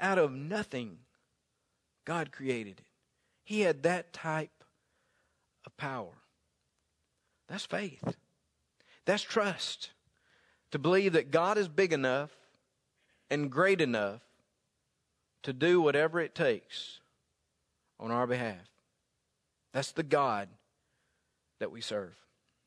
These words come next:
We have faith and we have trust. So that's what the writer of Hebrews is saying. He says, "Look, it's the absolute certainty, absolute confidence. It's the way ev-, it's the way the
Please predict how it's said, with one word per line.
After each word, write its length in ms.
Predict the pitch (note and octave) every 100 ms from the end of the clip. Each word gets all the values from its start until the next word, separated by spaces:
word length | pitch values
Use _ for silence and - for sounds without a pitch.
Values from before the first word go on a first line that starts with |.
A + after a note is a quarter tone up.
| _ _ _ _ _ _ _
We 100 | B2+
have 140 | C3 B2
faith 380 | C#3+ C3 G#2
and 120 | - G#2+
we 60 |
have 140 | G#2 -
trust. 400 | C3+ A2+ - - _ _ _ _ _ _ _ _
So 140 | -
that's 300 | C3 D3+ - -
what 180 | C#3+ C#3
the 60 | C3+
writer 220 | C3 B2+
of 60 |
Hebrews 380 | C3 B2+ B2+ A#2+
is 80 | A#2+
saying. 340 | F3+ G3+ D3+
He 100 | A2
says, 340 | G#2+ G2+ F#2+ - _ - -
"Look, 260 | D3 A2 _
it's 220 | C#3 C3
the 120 | - -
absolute 420 | C3+ - E3+ C#3+
certainty, 540 | - D3+ E3 F3 A3 - - - -
absolute 460 | C#3 D#3 - F3 E3+
confidence. 640 | E3+ E3 E3 G3 - - - _ -
It's 200 | D3+ D#3
the 100 | -
way 300 | D3 D#3+ F3 -
ev-, 260 | D#3+ E3+ -
it's 220 | - E3 -
the 120 | D#3+
way 320 | D#3 F3+ F#3
the 260 | C#3+ A2+